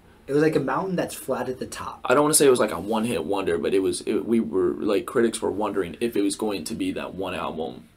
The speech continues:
Speaker 2: like, that, that outshined all of them, if she would be able to do it again, you know?
Speaker 1: And while we did say we weren't gonna wet our pants over her relationships, it is, wa-, hey, hey, hey, hey, don't, don't look at me with that, don't, don't give me that look and that laugh,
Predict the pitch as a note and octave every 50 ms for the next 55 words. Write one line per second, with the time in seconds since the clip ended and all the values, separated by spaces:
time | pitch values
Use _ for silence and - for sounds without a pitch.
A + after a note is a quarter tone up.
0 | - - - C#2+ D2 - - - E2 - - - - - D#2 - - C2+ F2 E2+
1 | - - - E2+ F2+ E2+ D2+ C2+ C#2 D2 C#2+ A#1+ A#1 B1 C2 C2+ C#2 C#2+ - -
2 | - - F#2 - - - E2 D#2 C#2 - A#1+ B1 - - - - - - - -
3 | - - A#1+ A#1+ A#1 A#1+ A#1+ A#1 A#1+ - G#1+ G1+ G1+ - - - - - _ _
4 | - C#3 C3 C3+ C#3+ D3 D#3 D#3+ E3 D#3 D3+ D3+ D3 D#3+ F3 F3 - - F3 D#3
5 | C#3+ C3+ A#2+ C3 C3+ C#3 - D3+ C3+ A#2+ A2 A#2+ B2 B2+ B2 A#2+ - - A#2+ A2+
6 | A2 A2 A2 A2 G#2+ G#2 G2+ G#2+ G#2 G2+ G2 G2+ A2+ G#2+ A#2 A2 A2 G2+ F#2+ F#2
7 | - G#2+ - - G2+ G2+ G2+ - D#3 D3 D3+ E3 F3 G3 - F3+ F3+ - - D3+
8 | - - E3+ E3+ - G#3 D#3+ D#3 E3+ F3 E3 E3 F3 F#3+ F#3+ F#3 F3+ F3 D#3+ D#3+
9 | F#3 G#3 - - F3+ G3+ G#3+ A3 A3+ G#3 G3+ G3+ F#3+ F#3 F#3 F3 F3+ - - -
10 | F#3 F3+ F#3 G3 F#3+ F#3+ G#3 G3+ G3 F#3+ F#3+ F3+ E3 D#3+ D3 C#3+ D3 D3 D3+ D3
11 | C3+ C3 - B2 B2 A#2+ A#2+ B2+